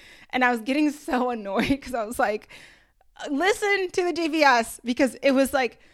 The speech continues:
moments where, you know how sometimes you miss a turn, but you d-, you can't turn around for, like, five miles. And it's not easy, you know, to turn around. So it was, like, situations like that kept on happening.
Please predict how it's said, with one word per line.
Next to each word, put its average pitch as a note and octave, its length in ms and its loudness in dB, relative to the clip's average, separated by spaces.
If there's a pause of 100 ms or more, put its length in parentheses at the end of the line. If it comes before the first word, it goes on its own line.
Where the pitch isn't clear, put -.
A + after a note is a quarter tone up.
(140)
moments C4+ 600 2
where, A3 500 2 (260)
you B3+ 120 0
know D4 120 2
how F#4 140 -2
sometimes C4 380 -4
you A#3+ 60 -2
miss F#3 180 -6
a A3+ 60 -10
turn, G3 400 -8
but - 100 -12
you A3 140 -2
d-, B3 100 -4
you A#3 120 -4
can't A3 460 -4
turn A#3 300 -2
around F3+ 680 -4 (380)
for, A3+ 160 2
like, G#3+ 180 0
five F3+ 440 0
miles. F2+ 720 -10 (640)
And A#3 140 0
it's - 120 -12
not A3 260 2
easy, G#3+ 480 -10
you B3+ 80 -2
know, A#3 100 0
to A3+ 100 -8
turn C4 160 -4
around. A#3+ 380 -4
So A3+ 140 0
it - 80 -2
was, A3+ 140 -4
like, B3 120 -6
situations B3+ 480 -4
like G#3+ 140 -6
that - 160 -6
kept G3 180 -12
on G3 120 -4
happening. G#3 560 -6